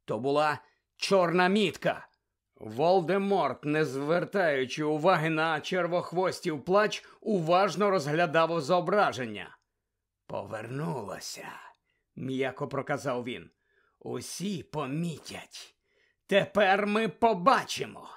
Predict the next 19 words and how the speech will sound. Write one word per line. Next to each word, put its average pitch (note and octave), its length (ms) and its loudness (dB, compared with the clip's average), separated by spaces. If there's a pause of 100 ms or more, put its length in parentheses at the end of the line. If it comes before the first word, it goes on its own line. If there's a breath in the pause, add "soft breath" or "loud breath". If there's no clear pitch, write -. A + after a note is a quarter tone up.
(360 soft breath)
дізнаємося F#3+ 1000 4
про F#3+ 260 2
все». - 640 -4 (760)
Він C3 400 -4
тицьнув C3+ 600 -4
своїм D3+ 420 -2
неприродньо D#3+ 640 0
довгим C3+ 480 -2
вказівним D#3 520 -4
пальцем E3+ 480 0 (340 loud breath)
у F3 160 2
тавро E3+ 640 2
на A#2+ 140 -4
Червохвостовій D3 960 -2
руці. D3+ 540 -6 (680)
Шрам C3 540 -4
на B2 80 -2
Гаррінім C#3 440 -2
чолі E3 440 0